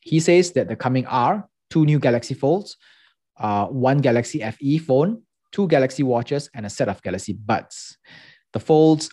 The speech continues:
are renders of the Galaxy Z or Z if you're in America, Fold three, which could support the S Pen,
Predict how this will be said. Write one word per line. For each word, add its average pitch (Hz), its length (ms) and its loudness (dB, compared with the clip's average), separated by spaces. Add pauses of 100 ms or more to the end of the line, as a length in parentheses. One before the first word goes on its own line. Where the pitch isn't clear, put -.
are 110 160 0
renders 147 600 0
of 113 200 -6
the 113 80 -6
Galaxy 113 640 -2 (200)
Z 135 280 0 (220)
or 107 160 -6
Z 131 360 -4
if 113 120 -8
you're 110 100 -2
in 101 40 -4
America, 104 460 -4 (340)
Fold 117 240 0
three, 180 360 0 (640)
which 160 340 0
could 156 180 -4
support 220 480 -2
the - 160 -8
S 113 160 -4
Pen, 123 320 -4